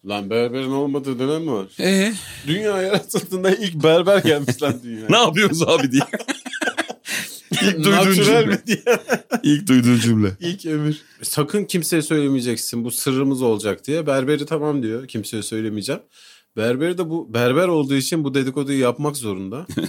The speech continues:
Speaker 1: <laughs> Çünkü berber yani. <laughs>
Speaker 2: Oğlum çok komik.
Speaker 1: Kılıçdaroğlu'nda liderlik vasfı yok da nereye kadar? Abi ondan sonra adamın içi şişiyor. Diyor ki, "Ben bunu bir yere söylemem lazım. Ama kral öldürür beni." Gidiyor bir kuyuya bağırıyor.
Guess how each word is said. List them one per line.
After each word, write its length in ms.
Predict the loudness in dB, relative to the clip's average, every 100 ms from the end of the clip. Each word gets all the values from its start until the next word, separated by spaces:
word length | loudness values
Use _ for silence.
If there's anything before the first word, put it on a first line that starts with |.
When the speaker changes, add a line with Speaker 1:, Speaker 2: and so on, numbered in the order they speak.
| -4
Speaker 1:
<laughs> 380 | -2 0 0 0
Çünkü 280 | 2 2 4
berber 440 | 4 4 4 4
yani. 220 | 4 4 2 -2 -2 -8 -6
<laughs> 400 | -8 -8 -6 -2
Speaker 2:
Oğlum 180 | -2
çok 240 | -4 -8 -8
komik. 320 | -8 -8 _
Speaker 1:
Kılıçdaroğlu'nda 720 | -4 -2 -2 0 2 2 2 0
liderlik 640 | 2 0 2 0 0 -2
vasfı 260 | -2 -2
yok 220 | -2 0 0
da 80 |
nereye 380 | 0 2 2 2
kadar? 340 | 0 -6 -8 _ -20 -20 _ _ -20 -6 0
Abi 220 | 2 2
ondan 220 | 2 0
sonra 200 | 0 -2
adamın 280 | 0 0 0
içi 240 | -2 -4
şişiyor. 380 | -4 -4 -4 -2
Diyor 180 | 0 -2
ki, 80 | 0
"Ben 180 | 0
bunu 180 | 2 0
bir 120 | 0
yere 120 | 0 0
söylemem 520 | 0 0 0 -4 -4
lazım. 340 | -6 -6 -10 -6
Ama 180 | -6
kral 280 | -2 0 0 -2 -6 -2
öldürür 500 | 0 2 0 0 0
beni." 300 | -2 -4 -6
Gidiyor 300 | 0 2 2
bir 60 |
kuyuya 400 | -2 0 2 4
bağırıyor. 420 | 2 0 -2 -10